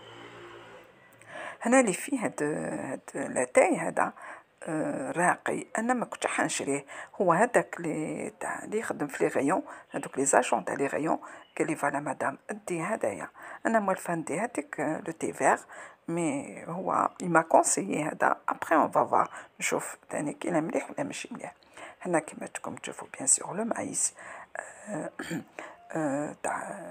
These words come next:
الشلاضه اللي نديروه في لي، دونك سي توجور، il faut toujours, آه، شوازير دي مارك. فوالا، هنايا، آه، بعد عندي بيان سور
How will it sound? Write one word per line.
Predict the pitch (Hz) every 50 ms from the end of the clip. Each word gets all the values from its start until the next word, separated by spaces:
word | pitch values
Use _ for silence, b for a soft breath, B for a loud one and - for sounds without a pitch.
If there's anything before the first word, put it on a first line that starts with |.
| 175 - -
الشلاضه | - - - - - 151 - - - - - - - _ -
اللي | - 175 170
نديروه | 143 143 147 143 185 214
في | 226 - - -
لي، | - - - - - - - -
دونك | - 254 320 339 - -
سي | - - - -
توجور، | - 403 392 - - -
il | - 294
faut | - - - - -
toujours, | 285 269 - 220 - B B B B B B B B -
آه، | 170 160
شوازير | 165 - - 185 175 165 - - 247 - - - - -
دي | - 90 101
مارك. | 95 95 - - - - - - - - - B B B B B B B B B B B B B _ _ _ _ _ _ _ _
فوالا، | - - 113 - - - - - - -
هنايا، | 226 233 254 262 240 208 196 190 190 185 185 - - -
آه، | - 185 170 165 170 175 175 175 175 85 -
بعد | - - - -
عندي | - - 127 - - 156 160
بيان | - - 220 208
سور | - - - -